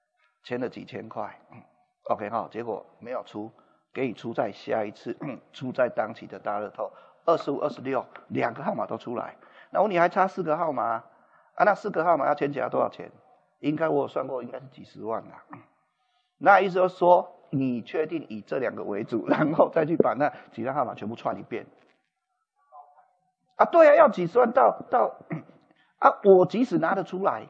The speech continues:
那时候好像是有。啊，那拼了共估，啊，不知道我们怕死，<laughs> 还条有无？那个， <laughs> 啊，人家上天指的那一条路都指得这么清楚了，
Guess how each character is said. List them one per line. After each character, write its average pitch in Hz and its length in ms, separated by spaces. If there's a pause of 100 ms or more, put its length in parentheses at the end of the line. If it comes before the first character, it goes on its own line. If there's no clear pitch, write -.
那 185 180
时 160 140
候 175 40
好 123 140
像 147 160
是 143 160
有。 - 240 (2000)
啊， 226 140
那 202 100
拼 202 240
了 190 60
共 190 240
估， 170 120
啊， 180 120
不 147 60
知 113 60
道 117 60
我 127 60
们 147 80
怕 135 260
死， - 160 (340)
<laughs> - 340
还 226 180
条 - 240
有 185 80
无？ 180 200 (300)
那 381 120
个， - 280 (380)
<laughs> - 560
啊， - 100
人 151 140
家 208 80
上 190 280
天 - 200
指 - 180
的 120 160
那 143 100
一 156 40
条 135 140
路 147 120
都 135 120
指 110 140
得 107 100
这 - 100
么 127 100
清 - 220
楚 143 160
了， - 160